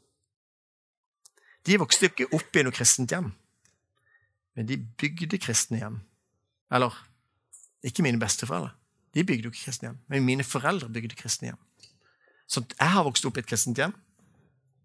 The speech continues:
men har fått lov til å komme med alle mine spørsmål. Og nå er det ikke fordi at jeg vokste opp i et kristent hjem, det er fordi at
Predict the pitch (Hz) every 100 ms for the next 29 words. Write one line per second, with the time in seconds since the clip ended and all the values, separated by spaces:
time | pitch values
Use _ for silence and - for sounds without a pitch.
0 | _ _ _ _ _ _ _ 123 120 113
1 | 117 127 135 120 110 113 - - - 117
2 | 117 107 107 104 110 - - - 107 -
3 | _ _ _ _ _ _ _ 202 120 139
4 | 131 - 180 98 - 123 127 123 113 -
5 | 113 117 - 120 - 185 131 - 127 123
6 | -